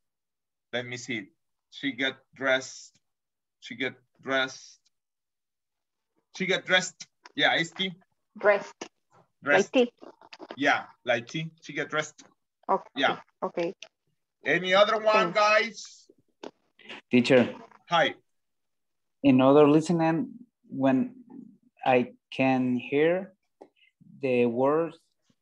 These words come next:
Speaker 3: letter, I heard to the other form, like,
Speaker 1: Which one?
Speaker 3: uh, little, little.
Speaker 1: Where?
Speaker 3: And,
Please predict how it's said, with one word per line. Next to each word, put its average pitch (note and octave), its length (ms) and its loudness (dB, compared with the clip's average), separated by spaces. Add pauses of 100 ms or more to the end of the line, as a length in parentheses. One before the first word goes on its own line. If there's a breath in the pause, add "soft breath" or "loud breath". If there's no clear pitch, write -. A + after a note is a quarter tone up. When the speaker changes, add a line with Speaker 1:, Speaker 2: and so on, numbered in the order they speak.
Speaker 3:
letter, E3+ 600 -2
I B2+ 760 -4
heard C#3+ 400 0
to C3+ 160 -2
the A#2 120 2
other B2 220 0 (140)
form, C#3+ 540 0 (100)
like, A#2+ 300 -2
Speaker 1:
Which G#3+ 120 -8
one? A#2+ 100 4
Speaker 3:
uh, A2+ 380 0 (840)
little, C3 680 -2 (220)
little. C3+ 600 -2 (800)
Speaker 1:
Where? F3+ 440 4
Speaker 3:
And, C3+ 260 4